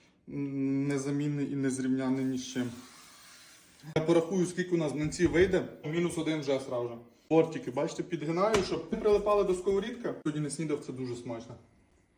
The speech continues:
Ну, відверто кажу. Вони і солодкуваті, і солюнуваті, тобто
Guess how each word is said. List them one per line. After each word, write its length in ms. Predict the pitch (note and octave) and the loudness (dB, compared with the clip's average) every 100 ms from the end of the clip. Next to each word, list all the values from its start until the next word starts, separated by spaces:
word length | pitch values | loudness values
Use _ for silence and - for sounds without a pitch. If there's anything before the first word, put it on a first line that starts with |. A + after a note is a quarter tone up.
| _ _ | _ _
Ну, 180 | D3+ D#3 | -6 -4
відверто 420 | D3+ C#3 B2 B2 | -4 -2 -2 -4
кажу. 280 | - B2 A#2+ - - _ _ _ _ _ _ _ - _ _ _ _ _ - - - | -8 -6 -8 -12 -20 _ _ _ _ _ _ _ -20 _ _ _ _ _ -20 -20 -6
Вони 280 | D3 D3+ E3+ F3+ | -2 0 -2 -6
і 40 | |
солодкуваті, 840 | - F3 E3+ - D#3+ E3+ F#3+ F#3 - | 0 2 2 0 0 2 0 -2 -8
і 40 | |
солюнуваті, 760 | E3 - D#3 D#3 C#3 D#3+ F3+ F3 | -8 -4 -2 0 0 0 0 -2
тобто 220 | D3 - | -4 -8